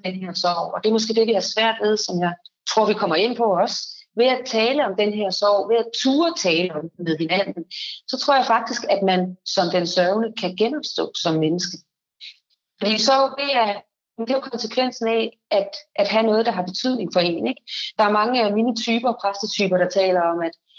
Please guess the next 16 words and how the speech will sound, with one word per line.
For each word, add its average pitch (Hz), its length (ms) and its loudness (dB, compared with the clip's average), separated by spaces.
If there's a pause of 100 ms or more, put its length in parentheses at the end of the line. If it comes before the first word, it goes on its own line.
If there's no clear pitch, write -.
(220)
sorg, 190 240 4
det 190 60 2
er 185 140 -4
kærlighedens 190 440 0 (100)
pris. 208 260 -4 (300)
Jeg 214 120 2
ved 226 100 6
ikke, 220 140 2
om 214 60 2
jeg 196 60 -2
synes, 214 180 -2
det 214 60 -2
er 190 80 -2
en 196 100 -2
god 202 100 0
betegnelse, 208 560 -4